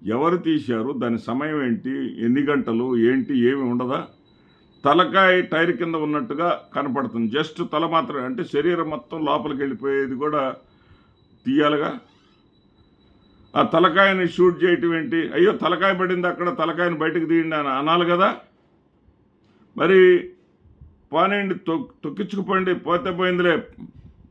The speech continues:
పోనీయండి" అని జగన్మోహన్ రెడ్డి గారు అన్నట్టుగా పచ్చ మీడియా చేసి తొక్కించుకొని పోతే తలకాయ పచ్చడవ్వాలి కదా. మరి ఆ మనిషి లేచి నిలబడి వెళుతున్నట్టుగా వీడియోలు ఉన్నాయి కదా. తర్వాత ఆ ఏఐ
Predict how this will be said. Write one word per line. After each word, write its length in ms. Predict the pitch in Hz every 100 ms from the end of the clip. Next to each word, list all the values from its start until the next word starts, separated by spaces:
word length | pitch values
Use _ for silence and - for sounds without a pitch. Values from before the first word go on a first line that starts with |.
| _
పోనీయండి" 360 | 156 190 185 180
అని 440 | 170 156 135 107
జగన్మోహన్ 420 | 120 156 170 165
రెడ్డి 180 | 151 151
గారు 180 | 147 143
అన్నట్టుగా 400 | 139 143 131 135
పచ్చ 280 | 120 131 147
మీడియా 260 | 139 131
చేసి 220 | 113 101 -
తొక్కించుకొని 500 | 131 175 - 160 151
పోతే 200 | 151 147
తలకాయ 340 | 131 131 151 156
పచ్చడవ్వాలి 640 | - 131 - 165 165 160 165
కదా. 240 | 202 - - _ _ _ _ _ _ _ _
మరి 120 | 143
ఆ 80 | 165
మనిషి 320 | 170 196 190
లేచి 380 | 175 180 190 190
నిలబడి 640 | 180 180 180 180 175 165 - _ _ _
వెళుతున్నట్టుగా 760 | 135 165 - 180 175 170 175 165
వీడియోలు 460 | 151 160 170 170 165
ఉన్నాయి 220 | 165 170
కదా. 280 | 175 247 - _ _ _ _ _ _ _ _ _ _ _ _ _ _ 160
తర్వాత 360 | 185 196 180 180 165 - _ _ -
ఆ 160 | 139
ఏఐ 800 | 156 156 175 185 190 175 165 -